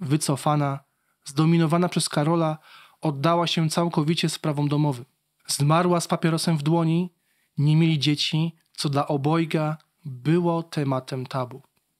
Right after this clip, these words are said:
Estreicherówka na Woli Justowskiej to znów osobny temat na odcinek. Dom mieszkalny połączony z muzeum, z życiem rodziny Estreicherów, dom pełen pamiątek narodowych. Posłuchajmy,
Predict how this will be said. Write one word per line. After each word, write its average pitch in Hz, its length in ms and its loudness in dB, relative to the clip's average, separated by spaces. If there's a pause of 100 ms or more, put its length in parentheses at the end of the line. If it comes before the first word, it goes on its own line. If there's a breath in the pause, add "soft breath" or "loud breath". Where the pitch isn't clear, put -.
(100)
Estreicherówka 165 920 2
na 160 140 4
Woli 226 300 2
Justowskiej 147 800 -2 (340 loud breath)
to 165 140 2
znów 175 380 0 (180 loud breath)
osobny 208 600 0
temat 170 340 0
na 165 100 2
odcinek. 160 560 -4 (640)
Dom 165 340 2
mieszkalny 170 680 0 (300 soft breath)
połączony 160 580 2
z 151 140 -4
muzeum, 151 640 0 (340 soft breath)
z 127 100 -10
życiem 165 380 2
rodziny 160 260 2
Estreicherów, 156 880 -2 (360)
dom 156 280 2
pełen 165 380 2
pamiątek 156 400 0
narodowych. 156 600 -2 (300)
Posłuchajmy, 190 800 2